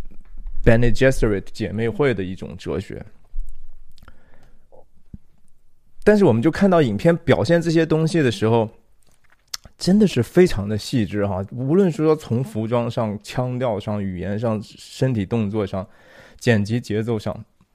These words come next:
都在往这个烘托这样的一些细主题上去发展。我就突然就想到很多年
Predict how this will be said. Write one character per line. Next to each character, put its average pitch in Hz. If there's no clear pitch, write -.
都 185
在 202
往 113
这 120
个 107
烘 135
托 127
这 117
样 117
的 101
一 104
些 113
细 110
主 104
题 107
上 120
去 110
发 120
展。 95
我 160
就 208
突 349
然 135
就 143
想 113
到 123
很 127
多 175
年 135